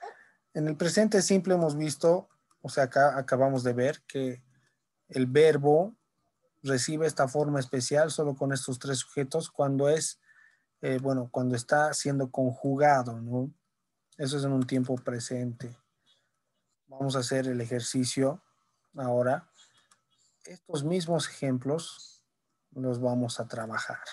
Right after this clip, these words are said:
¿Ya? Primero hemos dicho, yo paso de clases de inglés los lunes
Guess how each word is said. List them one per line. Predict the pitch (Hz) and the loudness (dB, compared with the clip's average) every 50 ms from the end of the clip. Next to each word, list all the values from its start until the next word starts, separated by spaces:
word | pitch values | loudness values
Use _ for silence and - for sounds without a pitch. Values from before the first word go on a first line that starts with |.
| - - _ _ _ _ _ _ _ _ _ _ _ _ _ _ _ _ _ _ _ _ _ _ _ _ _ _ _ _ _ | -20 -20 _ _ _ _ _ _ _ _ _ _ _ _ _ _ _ _ _ _ _ _ _ _ _ _ _ _ _ _ _
¿Ya? | 143 139 165 196 226 - _ _ _ _ | 8 8 8 8 4 -10 _ _ _ _
Primero | - 147 143 147 160 175 170 165 | -4 0 2 4 6 6 6 6
hemos | 156 151 147 139 | 6 4 2 2
dicho, | 160 165 143 - 160 | 0 -4 -2 -2 0
yo | 151 151 151 147 | 0 0 0 4
paso | - 156 147 143 147 143 139 | 6 6 6 6 2 0 0
de | 131 127 | -2 -6
clases | - - 143 143 139 135 135 131 | -4 0 2 2 2 2 0 0
de | 127 131 | 0 0
inglés | 127 127 123 135 147 165 160 - - | 0 0 0 0 0 0 -2 -4 -4
los | 139 131 127 120 127 | -2 -2 -2 -2 0
lunes | 139 151 156 151 156 160 156 - - | 0 0 0 0 0 -2 -2 -4 -6